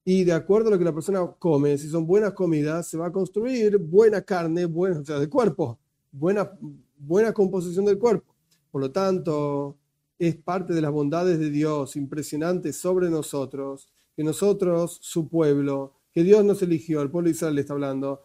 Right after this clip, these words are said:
y nos alejó de todas las comidas que hacen daño para el cuerpo y que generan malos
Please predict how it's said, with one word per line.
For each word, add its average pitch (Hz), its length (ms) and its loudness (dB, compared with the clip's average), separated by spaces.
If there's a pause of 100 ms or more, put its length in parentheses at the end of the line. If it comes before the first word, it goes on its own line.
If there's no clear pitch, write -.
(140)
y 160 60 -4
nos 175 160 -2
alejó 175 340 -2
de 196 100 2
todas 208 240 -2
las 180 120 -4
comidas 190 300 4
que 190 100 -4
hacen 170 220 -2
daño 139 360 -2
para 139 160 -8
el 127 60 -10
cuerpo 139 500 -8 (340)
y 160 100 -6
que 175 340 2
generan 180 760 2 (840)
malos 208 800 2